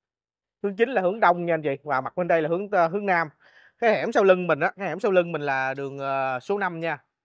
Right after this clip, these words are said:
Ở đường số năm á. Đó, góc đường số năm ha.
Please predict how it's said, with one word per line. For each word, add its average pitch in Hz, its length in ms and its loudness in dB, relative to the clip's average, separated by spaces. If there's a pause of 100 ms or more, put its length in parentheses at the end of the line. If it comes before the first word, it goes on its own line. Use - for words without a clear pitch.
(300)
Ở 135 80 -14
đường 135 120 -4
số 175 100 -8
năm 170 200 -6
á. 151 140 -10 (4000)
Đó, 151 120 -4
góc 196 100 -2
đường 160 100 -6
số 180 120 -6
năm 180 220 -4
ha. 180 300 -2